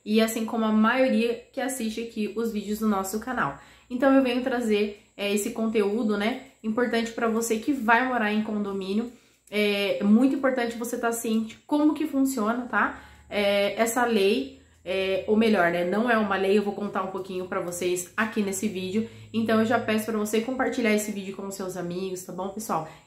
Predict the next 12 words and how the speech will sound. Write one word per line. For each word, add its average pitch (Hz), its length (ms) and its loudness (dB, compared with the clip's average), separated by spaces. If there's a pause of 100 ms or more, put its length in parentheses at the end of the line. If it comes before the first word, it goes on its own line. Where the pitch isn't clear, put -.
E 220 100 0
não 233 140 2
deixar 226 240 0
de 214 80 -2
se 220 100 -4
inscrever. 226 680 0 (180)
Sem 226 240 -2
enrolação, 240 640 2 (300)
bora 180 280 -4
começar 196 320 -6
o 208 80 0
vídeo. 156 260 -6